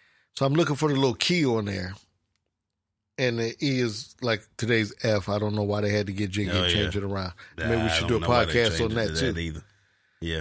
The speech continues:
Speaker 1: So
Speaker 2: They
Speaker 1: I
Speaker 2: did
Speaker 1: couldn't
Speaker 2: that when I was in high school. They changed it to E.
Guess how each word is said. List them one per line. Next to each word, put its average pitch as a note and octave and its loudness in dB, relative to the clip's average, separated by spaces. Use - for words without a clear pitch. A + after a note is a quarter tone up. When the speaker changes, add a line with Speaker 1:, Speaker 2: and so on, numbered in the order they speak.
Speaker 1:
So - -6
Speaker 2:
They G2+ 0
Speaker 1:
I D3 2
Speaker 2:
did A#2 0
Speaker 1:
couldn't A2 2
Speaker 2:
that G2 -2
when G2 -2
I G2 -2
was F#2+ -4
in F2 -4
high F#2 -2
school. E2 -8
They E2 -8
changed E2 -8
it - -18
to D#2+ -10
E. F2 -12